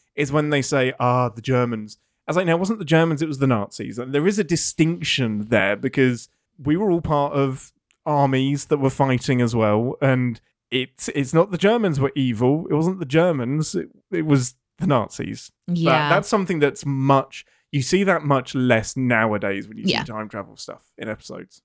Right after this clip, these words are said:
Speaker 2: Yeah. Let's break down this episode. So, so we first have, like, when the, when the, when the show starts, we've kind of talked about the big themes here. Um,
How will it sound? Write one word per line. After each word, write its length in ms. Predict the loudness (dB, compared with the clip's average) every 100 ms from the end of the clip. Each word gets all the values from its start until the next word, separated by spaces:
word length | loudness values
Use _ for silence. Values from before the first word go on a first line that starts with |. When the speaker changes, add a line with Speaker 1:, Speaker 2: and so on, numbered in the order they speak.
| _
Speaker 2:
Yeah. 340 | -6 -2 -2 -6 -14 -18 -14 -10
Let's 160 | -10 -6
break 200 | -4 -4
down 140 | -4 -6
this 120 | -4
episode. 460 | -4 -4 -4 -4 -4
So, 420 | -4 -2 -2 -4 -8
so 280 | -4 -2 -2
we 140 | -6
first 340 | -4 -4 -4
have, 460 | -2 -2 0 -4 -8 _
like, 180 | -2 -2
when 200 | -6 -2
the, 160 | 0 0
when 180 | 0 0
the, 180 | -2 -2
when 120 | -2
the 60 | -2
show 240 | 0 -2
starts, 400 | -2 -4 -4 -2
we've 140 | -6 -4
kind 160 | -4
of 80 | -2
talked 160 | -2 -4
about 140 | -2
the 80 | 0
big 180 | 0 -2
themes 340 | -4 -2 -2
here. 340 | -2 -2 -2 -4 _ _ _
Um, 680 | -2 0 -2 -4 -4 -4